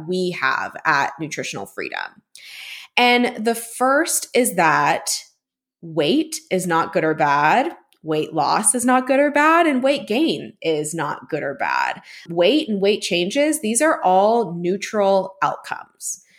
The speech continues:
So we can all think of various examples, um, when it comes to losing and gaining weight. So some people lose weight because they've been engaging in healthy habits, and some people lose weight because they're sick.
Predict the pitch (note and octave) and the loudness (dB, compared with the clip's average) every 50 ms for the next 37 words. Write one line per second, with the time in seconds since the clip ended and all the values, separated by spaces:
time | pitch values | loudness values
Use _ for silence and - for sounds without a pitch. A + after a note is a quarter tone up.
0 | _ _ _ _ - - B3 A3+ A#3 - C4 - - A#3 B3+ C#4 D#4 D#4 D4+ - | _ _ _ _ -4 -2 -2 0 0 -2 0 2 2 4 4 4 2 2 2 2
1 | A3 A3 G#3+ A3 G#3+ G3 F#3 F#3 F#3+ - - D#3 D#3 E3 D#3+ D#3+ D#3 D#3 E3 E3 | 0 2 2 2 4 4 4 4 2 0 -4 -2 0 2 2 2 2 2 2 0
2 | - E3+ D#3+ D#3 - D#3+ D3+ C#3+ D3+ D3+ G#3+ A#3 C4 D4 D#4+ F4+ F4+ - - - | 0 -2 -4 -4 -4 -4 -4 -4 -4 -2 0 2 2 2 2 0 -2 -4 -4 -2
3 | E3 D#3 D3+ D3+ D#3 D#3 - - - - D#3+ D#3+ E3 E3 - - - F#3 E3 D#3 | -2 -2 -2 -2 -2 -4 -4 -4 -6 -4 -4 -2 -2 -2 -2 -2 -2 -2 0 0
4 | D#3 D#3 D3 D#3 D#3 D#3 D#3 D#3+ D3+ D3+ D3+ C#3+ D3 D3 D3 D3 D3 D3 B2+ A2+ | 0 -2 -2 -2 -2 -2 0 -2 -4 -4 -4 -6 -6 -6 -6 -4 -4 -4 -6 -8
5 | - - C#2 - - - - - F#3+ F3 F3 F3 F3 - - - - - - - | -10 -10 -10 -10 -6 -4 0 2 2 2 2 0 -2 -8 -18 -20 -12 -6 -2 0
6 | A#3 A#3+ C4 D#4+ D#4+ D#4+ D4 B3+ G#3 G#3 G3+ G#3 A#3 A#3 B3 - A3 G#3+ - - | 2 4 4 4 2 2 2 2 4 2 4 4 2 2 0 0 -4 -6 -4 -2
7 | F3+ F3 E3+ E3+ F3+ E3+ D#3+ D#3+ E3+ D#3+ D#3 D#3+ C#3+ - F3+ F3+ D3 D#3 D3 D#3 | -2 -2 0 0 0 -2 0 0 2 2 2 2 0 -2 -4 -2 -2 -2 -2 -2
8 | D#3 E3+ E3+ G3+ F#3 D3+ D#3+ C#3 C#3+ C#3 F3 E3+ D#3+ - G2+ - - A#3 E4 G#4 | -2 -2 -2 -2 -2 -4 -4 -4 -4 -4 -6 -6 -4 -4 -2 0 0 2 2 0
9 | - - - - - - F#3+ F3+ F#3 F#3 F#3+ G3+ G#3+ G#3+ G#3+ - G3 G3+ B3+ C4+ | 0 0 -2 -2 0 2 2 4 4 4 4 4 2 2 0 2 0 2 2 0
10 | F4 F4 G#4 F#4+ D4+ B3 B3 B3 B3+ G#3 G#3 B3 B3 B3+ B3+ B3+ A#3 A#3 A3 A3 | 0 0 0 0 0 0 -2 -2 -2 0 -2 -2 -2 -4 -8 -6 -4 -4 -4 -2
11 | - A3 G#3+ G#3 - - - F#3 G3 - | -2 -2 -4 -2 -4 -4 -2 -2 -2 -4